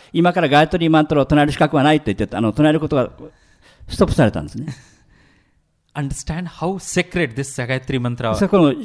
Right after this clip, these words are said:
Speaker 1: ガヤトリマントラはいかに神聖なものであるかということを本当に理解してください。
Speaker 2: Let us not dilute that code of conduct.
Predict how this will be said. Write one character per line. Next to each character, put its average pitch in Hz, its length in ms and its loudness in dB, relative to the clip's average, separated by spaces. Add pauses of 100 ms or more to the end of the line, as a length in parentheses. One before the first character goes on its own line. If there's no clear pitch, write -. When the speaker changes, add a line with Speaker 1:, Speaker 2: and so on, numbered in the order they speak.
(100)
Speaker 1:
ガ 185 120 6
ヤ 214 80 6
ト 247 100 2
リ 247 80 2
マ 240 100 4
ン 233 60 2
ト 226 80 0
ラ 214 60 6
は 247 40 6
い - 60 2
か 240 120 4
に 247 80 2
神 233 200 2
聖 226 160 2
な 208 80 0
も 202 100 0
の 202 60 0
で 190 100 2
あ 185 40 2
る 190 60 -2
か 180 140 -2
と - 80 -8
い - 0 -
う 170 40 -6
こ 175 60 -4
と 160 80 -4
を - 40 -2
本 190 140 0
当 190 120 -2
に 123 60 -2
理 127 80 -6
解 131 160 -4
し - 20 -10
て 123 60 -10
く 104 60 -8
だ 95 40 -8
さ 80 140 -12
い。 82 60 -20 (840)
Speaker 2:
Let 165 220 -8
us - 160 -12
not 147 240 -12
dilute 117 540 -6 (560)
that 143 140 -10 (120)
code 104 180 -10
of 101 140 -12
conduct. 95 280 -18